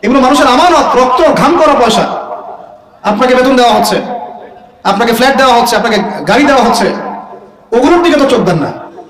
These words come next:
আমরা একটু এক্স করোলা গাড়িতে চললেই একদম নজরদারির মধ্যে চলে আসি, "এই গাড়ি কোত্থেকে আসলো?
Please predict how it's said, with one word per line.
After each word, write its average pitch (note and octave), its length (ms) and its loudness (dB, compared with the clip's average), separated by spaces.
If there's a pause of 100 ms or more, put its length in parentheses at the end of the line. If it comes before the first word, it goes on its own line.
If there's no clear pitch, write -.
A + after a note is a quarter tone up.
(280)
আমরা G3+ 260 2
একটু D4+ 140 0
এক্স C#4 160 0
করোলা D4+ 280 2
গাড়িতে C#4+ 240 2
চললেই D4+ 280 0
একদম C4+ 240 2
নজরদারির C#4 440 2
মধ্যে C4+ 160 2
চলে C4+ 140 2
আসি, A#3+ 180 2 (480)
"এই E3 80 -6
গাড়ি A#3 200 2
কোত্থেকে C#4 260 2
আসলো? C4 260 0